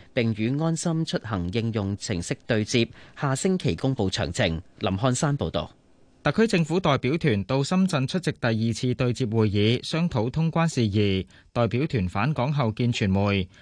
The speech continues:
Speaker 2: 率團嘅政務司司長李家超形容會議取得良好進展。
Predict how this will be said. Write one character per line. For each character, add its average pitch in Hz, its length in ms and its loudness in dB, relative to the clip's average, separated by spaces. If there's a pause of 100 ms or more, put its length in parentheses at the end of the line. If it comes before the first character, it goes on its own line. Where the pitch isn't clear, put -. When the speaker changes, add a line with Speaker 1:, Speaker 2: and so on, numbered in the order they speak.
Speaker 2:
率 - 220 -4
團 98 240 0
嘅 123 140 2
政 127 160 0
務 120 120 2
司 170 200 -4
司 175 180 -4
長 139 240 -2
李 120 140 0
家 160 160 0
超 170 200 0
形 104 200 2
容 98 400 2
會 120 160 2
議 113 160 0
取 120 240 -2
得 170 160 0
良 98 200 0
好 107 140 -2
進 135 220 2
展。 123 320 4